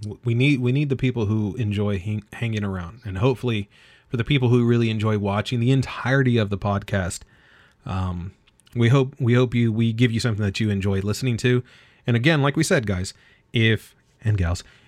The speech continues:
um, if <laughs> non-binary pals, I love watching Kenji Lopez. Um, if you have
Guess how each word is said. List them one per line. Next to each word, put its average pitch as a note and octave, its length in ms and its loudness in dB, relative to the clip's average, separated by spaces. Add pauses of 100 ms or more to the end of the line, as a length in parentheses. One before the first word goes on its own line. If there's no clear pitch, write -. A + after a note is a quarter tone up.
(160)
um, F#2+ 460 -8 (340)
if A2 460 -4 (140)
<laughs> - 140 -20
non-binary F#2 640 -4
pals, F#2 340 -6 (120)
I C3 60 -4
love G#2+ 200 0
watching F#2 300 -6
Kenji F#2+ 320 -4
Lopez. F#2 440 -8 (500)
Um, F#2+ 500 -4 (1200)
if - 480 -4
you C#3+ 180 2
have G2+ 760 0